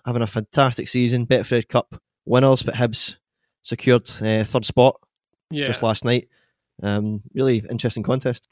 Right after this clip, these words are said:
Speaker 2: I, I've got to say, St Johnstone rode their luck at Dens Park against Dundee, um, in the pre-, <laughs> a, a previous
Speaker 1: You're
Speaker 2: round,
Speaker 1: still going
Speaker 2: so
Speaker 1: on about this.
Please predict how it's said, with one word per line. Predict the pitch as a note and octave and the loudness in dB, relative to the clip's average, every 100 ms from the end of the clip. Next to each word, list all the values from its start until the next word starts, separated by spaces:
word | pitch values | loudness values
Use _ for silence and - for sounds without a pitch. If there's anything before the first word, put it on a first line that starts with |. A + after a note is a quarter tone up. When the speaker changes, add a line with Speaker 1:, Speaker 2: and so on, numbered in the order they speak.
| - | -12
Speaker 2:
I, | D#3 F#3+ | -10 -6
I've | D#3 | -4
got | E3 G3 | 0 0
to | |
say, | D3+ D3+ | 0 -4
St | - C#3+ | -4 -4
Johnstone | D3+ F#3 F3 C#3+ | 0 0 0 -4
rode | C3+ D3+ | -2 -4
their | C3 | -4
luck | C3+ D3 - | -4 -4 -6
at | B2+ | -8
Dens | C3+ C3 | -6 -6
Park | - C#3+ C#3 | -6 -6 -6
against | C3 C3 C3 A#2 | -8 -8 -8 -8
Dundee, | B2 B2 D3 C#3 A#2+ _ - | -8 -6 -2 -4 -6 _ -14
um, | B2 B2 A#2+ B2 | -12 -10 -12 -12
in | C3 | -10
the | B2 | -12
pre-, | - D3 | -8 -6
<laughs> | C3+ - - - - | -4 -6 -12 -16 -8
a, | C#4 B2+ | -6 -6
a | |
previous | - E3 D#3 C3 - | -4 -2 0 0 0
Speaker 1:
You're | D3 | 2
Speaker 2:
round, | |
Speaker 1:
still | C#3 B2+ | 4 4
going | B2 | 4
Speaker 2:
so | A2+ | 4
Speaker 1:
on | |
about | C#3+ A#2+ | 4 4
this. | G#2+ - | 2 -2